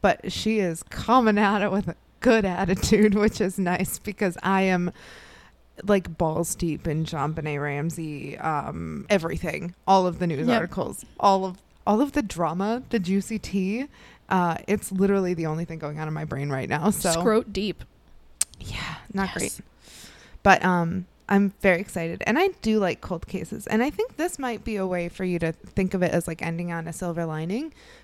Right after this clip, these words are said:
Speaker 1: But for me, where it turns to is how fascinating it is that someone could do something like this and continue living their life.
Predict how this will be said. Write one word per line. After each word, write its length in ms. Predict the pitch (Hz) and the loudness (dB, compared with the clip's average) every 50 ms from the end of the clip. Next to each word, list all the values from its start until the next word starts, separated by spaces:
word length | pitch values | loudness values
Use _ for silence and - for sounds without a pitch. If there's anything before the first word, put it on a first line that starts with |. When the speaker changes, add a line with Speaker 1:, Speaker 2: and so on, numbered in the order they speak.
| - - | -4 2
Speaker 1:
But 240 | 196 185 - - - _ _ _ | 2 2 2 2 -4 _ _ _
for 180 | - - 202 202 196 | -4 0 0 2 2
me, 400 | 196 202 214 226 240 247 240 - - - _ _ _ | 2 0 0 -2 -2 -4 -4 -8 -12 -20 _ _ _
where 480 | - - - 104 - 196 208 202 202 196 | -16 -12 -12 -8 -2 0 2 2 2 2
it 120 | - - | 0 -2
turns 400 | - - 185 185 190 202 - - | -4 -2 -2 0 0 -2 -4 -6
to 400 | - - 220 202 202 202 196 - - | -4 -2 0 2 2 0 0 -2 -2
is 220 | 175 170 165 156 | -4 -4 -4 -6
how 640 | - - 190 180 175 175 180 180 180 180 190 190 180 - _ _ _ _ _ _ _ _ _ _ _ _ _ _ _ _ | -8 -4 0 2 2 4 4 4 2 2 0 -2 -4 -8 _ _ _ _ _ _ _ _ _ _ _ _ _ _ _ _
fascinating 800 | - - - - 202 185 175 180 - - 190 180 170 170 175 175 | -20 -16 -4 0 2 2 2 0 0 -2 -2 -2 -2 -4 -6 -6
it 80 | 170 170 | -4 -4
is 160 | 175 170 165 | -4 -4 -4
that 180 | - 175 170 - | -6 -10 -8 -4
someone 260 | 190 185 185 180 175 | -2 -2 -2 -2 -4
could 200 | 165 - 180 165 | -4 -6 -6 -2
do 160 | - 185 185 | -2 -2 -2
something 360 | - - 196 196 190 214 214 | 0 0 -2 0 0 0 -2
like 200 | 214 214 214 - | 0 -2 -2 -4
this 260 | - 233 240 233 - - - | -4 -4 -4 -4 -6 -4 -2
and 160 | 185 180 175 | -2 -2 2
continue 400 | - 190 180 - 170 175 175 170 | 2 2 2 4 2 0 0 0
living 280 | 170 170 160 160 156 160 | 0 -2 -2 -4 -6 -6
their 120 | 160 165 | -6 -6
life. 420 | 180 - - - - - - - | -4 -4 -4 -6 -8 -10 -14 -16